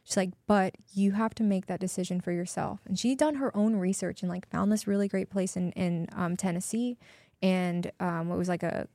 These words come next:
co-occurring, like, a really good treatment center. And she was like, "But I want you to make the decision." And so, like, she just, like, empowered me and gave me the power of choosing, like, "You're either gonna choose your life or you're gonna choose this," you know, it was like a fork in the road, but she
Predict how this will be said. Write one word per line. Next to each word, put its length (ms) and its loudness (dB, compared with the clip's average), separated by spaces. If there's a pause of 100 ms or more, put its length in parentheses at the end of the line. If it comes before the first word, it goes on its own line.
(320)
co-occurring, 680 0
like, 180 0
a 40 2
really 220 4
good 140 0
treatment 300 -6
center. 280 -6 (840)
And 380 2
she 140 -2
was 100 2
like, 180 -2
"But 100 -2
I 60 2
want 220 0
you 140 0
to 80 -2
make 200 -4
the 80 -4
decision." 560 -8 (440)
And 180 6
so, 260 4
like, 240 2
she 200 -2
just, 340 -2
like, 260 -2 (360)
empowered 520 2
me 120 2
and 120 0
gave 120 0
me 120 0
the 100 -2
power 360 0
of 100 -4
choosing, 560 -2
like, 240 -6
"You're 160 2
either 160 -2
gonna 160 0
choose 320 -4
your 120 -2
life 300 -2
or 60 0
you're 100 0
gonna 160 -2
choose 300 -8
this," 280 -6
you 80 -2
know, 160 -2
it 40 -2
was 100 -6
like 140 -4
a 40 0
fork 260 0
in 100 0
the 60 -2
road, 280 0
but 80 -4
she 300 -2